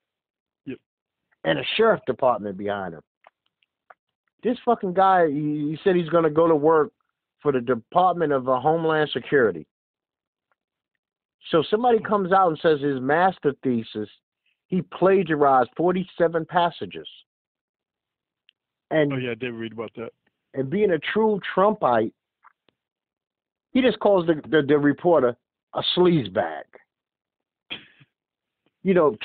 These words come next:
Speaker 2: Twitter war. Let me go to Twitter war with him as a distraction.
Speaker 1: Yeah, it's like, uh, no one, oh my God. People are now being called,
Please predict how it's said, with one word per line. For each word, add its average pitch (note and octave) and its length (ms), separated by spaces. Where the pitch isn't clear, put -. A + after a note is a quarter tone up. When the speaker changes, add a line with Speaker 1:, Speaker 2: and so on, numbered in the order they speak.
Speaker 2:
Twitter A3+ 240
war. G#2+ 300
Let A#3+ 140
me D#4+ 100
go C#4 180
to G#3+ 160
Twitter A#3 420
war D3 300
with B2 160
him A#2 160
as C#3+ 160
a C#3 100
distraction. B2+ 720
Speaker 1:
Yeah, F3 140
it's C3 240
like, C3 200
uh, D3 100
no D#3+ 200
one, F#3 320
oh C#3 240
my B2 160
God. B2 280
People A3+ 300
are G3+ 60
now E3+ 420
being D#3 540
called, D3+ 480